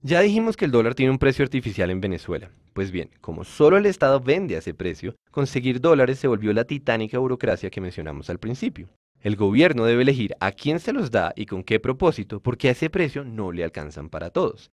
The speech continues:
Y como si fuera poca cosa determinar cuál es la mejor manera de gastar esos dólares, o sea, el clásico problema de tener una economía centralizada,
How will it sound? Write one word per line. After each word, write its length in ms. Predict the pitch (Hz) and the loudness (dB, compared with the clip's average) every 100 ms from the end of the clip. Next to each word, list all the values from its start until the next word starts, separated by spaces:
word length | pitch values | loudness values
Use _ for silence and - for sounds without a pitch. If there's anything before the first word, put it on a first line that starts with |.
| - | -10
Y 120 | 135 | -4
como 260 | 147 143 | 0 2
si 120 | 143 143 | 0 -2
fuera 320 | 160 151 - | 2 2 4
poca 300 | 214 214 214 | 2 0 0
cosa 340 | 208 165 - | 2 2 2
determinar 540 | 135 127 95 92 95 - | -2 -2 -4 -4 -4 -6
cuál 300 | - 147 160 | 0 2 4
es 100 | 160 | 2
la 100 | 160 | 0
mejor 320 | 151 117 113 | 0 0 0
manera 400 | 120 123 113 120 | 0 0 0 0
de 60 | 120 | 0
gastar 320 | 107 - 90 | -2 -4 -4
esos 260 | 98 123 | -2 -2
dólares, 440 | 120 120 87 120 - | 2 2 2 -4 -8
o 140 | - | -12
sea, 280 | - 82 107 | -10 -6 -2
el 140 | 117 80 | -2 -4
clásico 560 | - 90 87 - 107 | -6 -2 -2 -4 -8
problema 320 | 95 87 78 | -6 -6 -6
de 60 | 85 | -8
tener 240 | 92 90 | -6 -4
una 100 | 78 | -4
economía 400 | 87 101 82 76 | -6 -6 -6 -8
centralizada, 800 | 73 104 113 143 175 151 117 - | -8 -8 -4 -4 0 0 0 -2